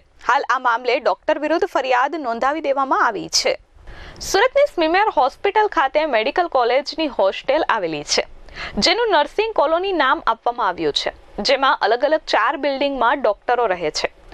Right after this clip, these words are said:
અંદાજિત સાઠ થી વધુ ડોક્ટરો આ હોસ્ટેલમાં રહે છે. રેસિડેન્ટ તબીબ ઋત્વિજ દરજી દ્વારા રંગરેલિયા મનાવવા માટે થાઈ ગર્લને થોડા દિવસ પહેલા આ હોસ્ટેલમાં લાવવામાં આવી હતી, જેથી મોટો વિવાદ સર્જાયો હતો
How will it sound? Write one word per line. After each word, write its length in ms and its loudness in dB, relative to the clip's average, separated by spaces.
અંદાજિત 540 0
સાઠ 440 -2
થી 140 2
વધુ 240 2
ડોક્ટરો 480 2
આ 200 2
હોસ્ટેલમાં 640 0
રહે 200 0
છે. 220 -4
રેસિડેન્ટ 560 0
તબીબ 340 0
ઋત્વિજ 640 0
દરજી 340 -2
દ્વારા 360 0
રંગરેલિયા 580 2
મનાવવા 320 0
માટે 340 0
થાઈ 340 -2
ગર્લને 320 -2
થોડા 280 2
દિવસ 340 -4
પહેલા 420 0
આ 160 2
હોસ્ટેલમાં 600 0
લાવવામાં 420 0
આવી 200 0
હતી, 160 -2
જેથી 360 0
મોટો 280 0
વિવાદ 360 0
સર્જાયો 380 0
હતો 180 -2